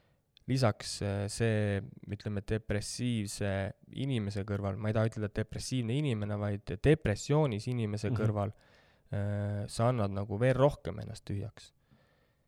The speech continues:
Speaker 1: Ähm, vot see oligi see periood, kus ma ei küsinud abi või ma ei osanud küsida, ma nagu pigem küsisin, et no miks see on, et nagu, miks see homme enam, või miks see homme ei võiks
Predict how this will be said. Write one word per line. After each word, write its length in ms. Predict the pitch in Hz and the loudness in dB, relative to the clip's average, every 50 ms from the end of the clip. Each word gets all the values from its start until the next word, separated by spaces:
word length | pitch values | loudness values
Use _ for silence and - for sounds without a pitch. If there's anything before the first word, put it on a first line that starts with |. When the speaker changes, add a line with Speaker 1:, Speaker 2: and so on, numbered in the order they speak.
| _ _ _ _ _ _ | _ _ _ _ _ _
Speaker 1:
Ähm, 720 | - - 92 95 101 101 101 101 104 104 107 104 104 107 107 107 - - - - - _ _ _ _ _ _ _ _ _ _ _ _ _ _ _ _ _ _ _ _ _ _ _ _ _ _ _ _ _ | -8 -6 -6 -6 -6 -6 -6 -8 -10 -10 -10 -12 -12 -12 -14 -16 -18 -20 -20 -20 -20 _ _ _ _ _ _ _ _ _ _ _ _ _ _ _ _ _ _ _ _ _ _ _ _ _ _ _ _ _
vot 120 | - - - | -8 -4 2
see 120 | - 139 | 4 4
oligi 220 | 139 127 113 110 104 | 4 4 4 2 4
see 200 | 131 135 127 110 | 4 6 6 6
periood, 420 | 104 113 104 117 127 127 113 - - | 4 4 4 4 4 4 4 2 -2
kus 140 | - - - | -8 -6 -4
ma 160 | 107 107 104 | -2 0 0
ei 100 | 104 101 | 0 0
küsinud 500 | - - 135 139 127 117 104 101 98 120 | 0 0 0 2 2 0 -2 -2 0 2
abi 300 | 120 127 127 - 107 98 | 2 2 4 2 0 0
või 140 | 98 98 101 | 0 -2 -2
ma 80 | 104 107 | -2 -2
ei 60 | 110 | -2
osanud 320 | 120 117 123 107 101 98 - | 0 0 0 0 -2 -2 -4
küsida, 400 | - 113 113 117 107 95 95 98 | -4 -4 -2 -2 -2 -4 -4 -4
ma 140 | 98 101 101 | -6 -4 -6
nagu 380 | 104 104 - 110 107 107 107 | -6 -6 -4 -4 -4 -4 -4
pigem 280 | 113 - 123 120 110 107 107 | -4 -2 0 0 0 0 0
küsisin, 340 | 117 113 110 107 107 107 101 | -2 -2 -2 -2 -4 -4 -6
et 80 | 98 - _ _ | -6 -8 _ _
no 100 | - 107 107 | -8 -6 -4
miks 280 | 110 131 147 143 - - | -2 -2 -2 -2 -4 -4
see 80 | 117 | -2
on, 200 | 127 135 131 113 98 | -2 0 0 -2 -4
et 100 | 98 - - | -6 -6 -8
nagu, 240 | 104 101 104 98 95 - - _ - - _ _ _ _ _ _ _ _ _ _ _ _ _ _ _ _ _ _ | -8 -6 -6 -6 -6 -8 -10 _ -20 -20 _ _ _ _ _ _ _ _ _ _ _ _ _ _ _ _ _ _
miks 180 | - 147 - - | -4 -2 2 4
see 80 | 131 127 | 6 8
homme 320 | 156 165 143 123 113 107 104 104 104 104 104 104 101 98 - - | 8 6 6 4 0 0 0 0 -2 -2 -2 -2 -2 -4 -6 -8
enam, 800 | - - - 131 120 113 107 107 104 104 101 101 107 107 107 104 - | -8 -4 -2 0 0 0 0 -2 -4 -6 -6 -6 -8 -8 -8 -8 -4
või 160 | 127 139 147 | -2 0 0
miks 240 | 156 151 156 - - | 0 0 -2 0 2
see 80 | 135 131 | 4 4
homme 260 | 151 160 143 120 110 | 4 4 4 2 2
ei 60 | 110 | 2
võiks 260 | 113 123 123 - - | 2 2 0 0 -2